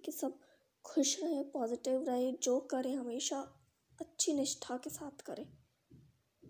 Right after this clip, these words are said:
So, मेरा विचार कैसा लगा मैं नहीं जानती,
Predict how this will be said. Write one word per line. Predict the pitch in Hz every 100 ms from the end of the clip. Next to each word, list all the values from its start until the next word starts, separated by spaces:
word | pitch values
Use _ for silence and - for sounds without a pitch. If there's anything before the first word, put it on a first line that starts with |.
| - _ -
So, | 254 269 277 - _ _ -
मेरा | 285 247 247
विचार | 240 247 269 247 349 - _ _ _ _ _ _
कैसा | 247 233 330
लगा | 294 262 233 254 320
मैं | 226 214
नहीं | 247 277
जानती, | 277 262 254 - 302